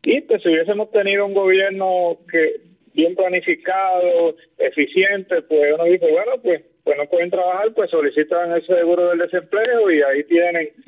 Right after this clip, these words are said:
un resguardo de dónde sostenerse". Ya sabemos lo que ha pasado con la solicitud de desempleo. Después de dos meses todavía existía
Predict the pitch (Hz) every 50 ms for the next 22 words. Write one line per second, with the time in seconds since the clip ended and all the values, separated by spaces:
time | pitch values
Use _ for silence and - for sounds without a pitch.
0 | - _ _ _ - 151 156 165 160 147 151 160 170 170 175 175 165 147 143 143
1 | 147 156 160 160 165 160 165 - 190 175 156 135 131 - - 175 180 - _ _
2 | _ _ _ - 135 135 147 165 160 160 165 160 156 151 156 156 151 165 151 -
3 | - 156 151 151 156 151 147 147 143 139 131 135 131 127 123 123 127 123 143 143
4 | 147 151 147 143 143 143 143 147 131 120 - 147 151 156 156 147 131 - - 139
5 | 139 147 139 131 143 151 151 147 151 156 156 151 147 - 131 127 123 123 127 135
6 | 143 147 147 139 135 - - - - - 147 135 - - 143 147 147 147 143 131
7 | -